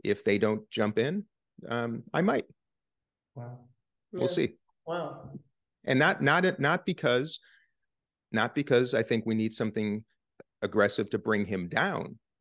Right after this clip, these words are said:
Speaker 1: We
Speaker 3: Mm-hmm.
Speaker 1: simply need, I think democracy relies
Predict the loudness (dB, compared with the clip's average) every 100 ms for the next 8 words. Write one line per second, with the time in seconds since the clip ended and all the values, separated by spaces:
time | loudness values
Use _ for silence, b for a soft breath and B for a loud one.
0 | -10 -4 0 0 0 0 0 2 0 -2
1 | -6 -6 -4 -4 -2 0 2 0 0 -2
2 | -2 -6 -8 -16 -4 0 2 2 2 2
3 | 0 -2 -6